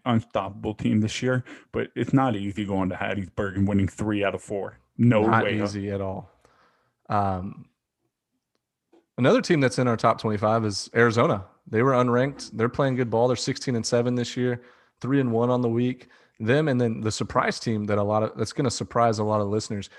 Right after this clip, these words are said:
Speaker 1: They
Speaker 2: We have
Speaker 1: beat
Speaker 2: an, oh,
Speaker 1: Yeah,
Speaker 2: go
Speaker 1: they
Speaker 2: ahead.
Speaker 1: I was just gonna say they beat or-, uh, Oregon at home.
Speaker 2: Yeah, they did. They, and they beat, like, Arizona's offense is stupid this year.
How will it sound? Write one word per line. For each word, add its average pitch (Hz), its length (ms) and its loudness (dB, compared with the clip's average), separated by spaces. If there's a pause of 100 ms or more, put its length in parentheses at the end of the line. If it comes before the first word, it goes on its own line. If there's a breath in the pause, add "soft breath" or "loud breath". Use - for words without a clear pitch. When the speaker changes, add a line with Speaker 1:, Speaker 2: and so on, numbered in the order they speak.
(120 loud breath)
Speaker 1:
They 117 140 4
Speaker 2:
We 120 80 4
have 175 100 6
Speaker 1:
beat 120 140 2
Speaker 2:
an, 110 140 -4 (760)
oh, 110 100 4
Speaker 1:
Yeah, 113 60 -2
Speaker 2:
go 123 60 4
Speaker 1:
they 117 60 6
Speaker 2:
ahead. 110 220 0 (320)
Speaker 1:
I 131 40 4
was 120 120 2
just - 160 -6
gonna 117 180 2
say 107 180 0
they 107 140 0
beat 107 260 0
or-, 107 280 0
uh, 95 420 0
Oregon 110 580 0
at 110 180 -2
home. 98 400 0 (2500 soft breath)
Speaker 2:
Yeah, 120 160 2
they 110 140 -2
did. 107 280 -2
They, 120 140 -2
and 120 140 -2
they 123 80 0
beat, 139 340 -2
like, 131 160 -6 (220)
Arizona's 185 400 -2
offense 107 480 -6
is 107 100 -10
stupid 104 540 -6
this 98 200 -10
year. 92 220 -12